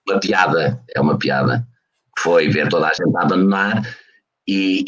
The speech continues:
e depois o maluquinho ficou lá e, e, e, e a equipa deu a volta ao, à questão e as pessoas depois voltaram a entrar, eh,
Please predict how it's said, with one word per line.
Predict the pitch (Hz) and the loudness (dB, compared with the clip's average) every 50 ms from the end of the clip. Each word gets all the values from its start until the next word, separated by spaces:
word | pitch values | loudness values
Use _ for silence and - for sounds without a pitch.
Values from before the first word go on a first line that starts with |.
| 101 98 | 0 0
e | 101 | 0
depois | 98 - 101 101 95 98 98 | 0 0 0 -2 0 0 0
o | 98 | 0
maluquinho | 98 95 92 90 - - 95 98 98 | 2 2 2 0 0 0 2 2 2
ficou | 101 - - - 107 101 | 2 0 -2 -2 -2 0
lá | 98 98 98 98 101 101 - 101 - - | 0 0 0 0 -2 -2 -4 -4 -4 -2
e, | 98 95 95 107 | -2 0 0 0
e, | 101 98 98 92 101 101 85 92 95 92 92 - - - 71 - _ _ _ _ _ _ _ _ | 0 2 2 2 2 2 0 0 2 2 0 0 -4 -8 -14 -20 _ _ _ _ _ _ _ _
e, | - - | 0 0
e | 73 73 | 0 0
a | |
equipa | 71 67 65 71 76 73 - 82 76 | 0 -4 -4 -6 -8 -6 -4 -2 -2
deu | 69 80 76 78 | 0 0 0 0
a | 69 | 0
volta | 71 80 80 80 82 85 | 0 0 -2 -2 -2 -2
ao, | 80 80 78 | -2 -2 -2
à | 78 78 82 | -2 -4 -4
questão | - - - - 92 90 92 | -6 -6 -8 -6 -6 -4 -4
e | 92 92 | -4 -4
as | 92 | -4
pessoas | - - - 95 95 | -6 -6 -4 -4 -4
depois | 98 - 104 90 - | -4 -4 -4 -4 -2
voltaram | 101 92 - 98 92 92 98 101 | -2 -4 -4 -4 -4 -2 -2 0
a | |
entrar, | 95 95 101 101 98 101 101 101 101 - - - - - - - - - _ _ - | 0 0 0 0 -2 -2 -2 -2 -2 -4 -6 -8 -8 -8 -10 -12 -16 -20 _ _ -8
eh, | - 98 98 98 98 98 95 95 | -4 -2 -2 0 0 0 0 0